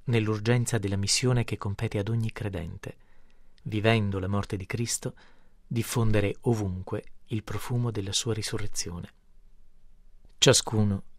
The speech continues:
cerchi di acquistare con la sua fatica e la sua virtù un vaso di profumo, non vile e ordinario,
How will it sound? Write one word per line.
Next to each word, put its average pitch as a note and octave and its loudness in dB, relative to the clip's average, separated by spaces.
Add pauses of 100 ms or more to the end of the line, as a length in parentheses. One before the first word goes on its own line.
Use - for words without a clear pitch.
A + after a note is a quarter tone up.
(280)
cerchi C3 8
di A2 2
acquistare F#2+ -2
con G#2+ 4
la G#2 4
sua - 6
fatica - 0 (100)
e - -4
la F#2+ -2
sua G#2+ 2
virtù - -8 (760)
un B2+ 8
vaso B2 8
di A2 -4
profumo, - -8 (560)
non C#3+ 8
vile G2+ 2
e F2+ 0
ordinario, F#2+ -4